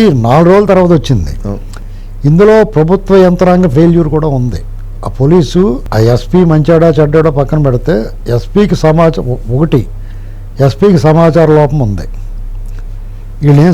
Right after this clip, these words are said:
Speaker 1: సమాచారం ఇస్తే అదే సమాచారం వాళ్ళకి వెళ్తుంది, వెళ్ళింది అనే కదా. దీన్ని బట్టి మనం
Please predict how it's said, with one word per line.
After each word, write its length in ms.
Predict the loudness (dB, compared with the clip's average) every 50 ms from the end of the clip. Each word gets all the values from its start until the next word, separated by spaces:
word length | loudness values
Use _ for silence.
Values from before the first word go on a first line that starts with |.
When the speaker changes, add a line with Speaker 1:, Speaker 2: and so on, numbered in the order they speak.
| 4
Speaker 1:
సమాచారం 460 | 2 4 4 4 4 4 4 2 2 0 0
ఇస్తే 140 | 0 0 0 0
అదే 120 | 2 2 2 2
సమాచారం 420 | 2 0 0 0 0 -2 -2 -4 -4 -4
వాళ్ళకి 160 | -4 -4 -4
వెళ్తుంది, 300 | -4 -6 -8 -10 -10 -10 -10 -12 -12 -12 -12 -12 -12 -12 -10 -10 -10 -10 -10 -10 -10 -10 -10 -10 -10 -8 -2
వెళ్ళింది 400 | 0 0 0 0 -2 -6 -8 -10 -10 -10 -12 -12 -12 -12 -12 -12 -12 -12 -12 -12 -12 -6 0
అనే 120 | 0 2 2 2
కదా. 180 | 2 0 -4 -10 -12 -14 -14 -14 -14 -14 -14 -14 -14 -14 -14 -14 -14 -14 -14 -12 -2 0
దీన్ని 180 | 2 4 4 4
బట్టి 140 | 2 2 2 0
మనం 120 | 2 2